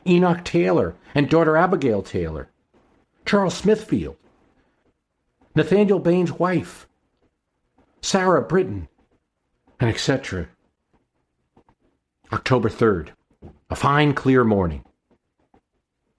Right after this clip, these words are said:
Jesse's wife came to see us and informed us of the death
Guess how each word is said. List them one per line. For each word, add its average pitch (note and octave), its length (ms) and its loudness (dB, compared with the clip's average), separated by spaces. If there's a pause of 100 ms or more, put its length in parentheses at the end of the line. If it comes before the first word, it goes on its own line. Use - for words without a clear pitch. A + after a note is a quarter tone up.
(280)
Jesse's D3 320 0
wife C#3 240 0
came C#3+ 180 -2
to B2+ 80 -4
see D3+ 240 0
us - 160 -4
and G#2+ 100 2
informed C#3+ 440 2
us C3 100 -4
of A#2+ 100 -2
the A2 80 0
death - 380 -4